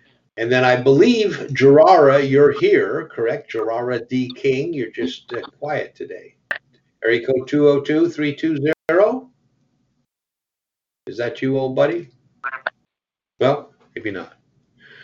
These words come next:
Well, it's four thirty-nine.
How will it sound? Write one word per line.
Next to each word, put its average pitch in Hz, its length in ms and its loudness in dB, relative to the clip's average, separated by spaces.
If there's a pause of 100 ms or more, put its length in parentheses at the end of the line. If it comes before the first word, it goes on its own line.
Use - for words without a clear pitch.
(920)
Well, 202 520 4 (220)
it's - 220 -6
four - 560 2
thirty-nine. 170 920 0